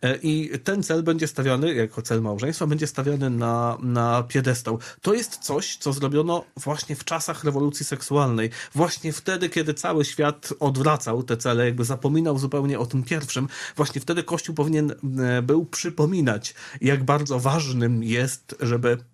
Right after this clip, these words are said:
tak podchodzić do ludzkiej płciowości, żeby, i to można było, oczywiście kwestia ubierania tego w odpowiedni język, e, to jest kwestia druga.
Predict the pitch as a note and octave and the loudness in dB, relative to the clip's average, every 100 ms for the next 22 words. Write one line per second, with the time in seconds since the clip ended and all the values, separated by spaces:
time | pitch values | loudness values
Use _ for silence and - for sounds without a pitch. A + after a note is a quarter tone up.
0 | _ - C#3+ - C3+ - B2+ B2+ C3 C3+ | _ -4 -4 -2 -4 -2 -2 -2 -4 0
1 | A#2 B2+ - B2 B2 A#2 A2 G#2+ - C3 | 0 0 -4 -4 -2 0 0 0 -2 -6
2 | - - - B2 B2+ C3 C#3+ - - D#3 | -8 -16 -4 0 2 2 0 -2 -8 -2
3 | F#3+ G3 F3+ F3+ F3+ F3 G3 - D3+ E3+ | 0 0 0 -2 0 0 -2 -6 -6 -6
4 | D#3 D#3 C#3+ C#3+ E3 D#3+ D#3+ D3 D3+ - | -2 -2 2 2 4 0 0 -2 -2 -2
5 | D3 D#3+ D3+ C#3 A#2 B2+ - _ - B2+ | -2 0 4 4 2 -2 -8 _ -4 -4
6 | B2+ D3 D3 D3 C#3+ D#3 D3 D#3+ A#2 | 0 -2 0 -6 -2 -2 0 0 0